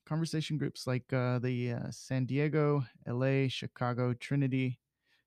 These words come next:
Chattahoochee River Foundations, and also Un Salto con Destino, which focuses on the Rio Santiago in Juanacatlan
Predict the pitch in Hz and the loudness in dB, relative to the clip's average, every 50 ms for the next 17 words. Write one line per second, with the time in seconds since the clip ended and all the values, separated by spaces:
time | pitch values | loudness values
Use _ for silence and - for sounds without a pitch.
0 | _ - - 131 131 123 123 147 147 131 - - 151 143 135 143 143 135 139 143 | _ -4 -2 0 0 2 2 2 0 0 0 0 0 2 2 2 0 2 0 -2
1 | 131 131 131 135 135 131 139 135 131 - 139 139 139 131 - - - 135 127 - | -2 0 -2 -2 0 0 0 -2 -2 -2 -2 -2 -2 -2 -4 -6 -4 -4 -4 -4
2 | - - 135 131 131 131 131 127 127 - _ _ _ _ _ _ _ _ _ _ | -2 0 2 2 4 2 2 0 -2 -4 _ _ _ _ _ _ _ _ _ _
3 | _ _ - - 147 156 147 - - - 143 143 147 - - 143 143 - - 143 | _ _ -4 0 2 2 2 0 0 -2 0 0 0 -2 -2 -4 -4 -4 -2 -2
4 | 135 135 123 - 123 - - - 147 151 151 143 139 135 135 131 127 - - - | -2 -2 -2 -4 -6 -8 -10 -4 0 0 2 2 2 0 0 -2 -4 -6 -8 -4
5 | - 151 - - 147 147 147 139 135 - - 143 139 143 131 131 131 127 - 143 | -4 -4 -4 -4 -4 -2 -2 -2 -4 -2 -2 0 0 2 2 0 -2 -2 0 0
6 | 147 147 147 143 143 139 139 135 120 - - - 123 127 - - 143 151 165 175 | 2 2 4 2 2 2 0 -2 -4 -8 -8 -4 -4 -4 -2 0 0 0 2 2
7 | 190 226 208 _ - _ _ - 135 135 135 135 131 131 - - 131 123 - 127 | 0 -2 -4 _ -18 _ _ -6 -4 -2 -2 -2 -2 -2 -2 -2 -4 -4 -4 -6
8 | - - - 143 151 170 180 | -8 -4 -2 0 0 0 -2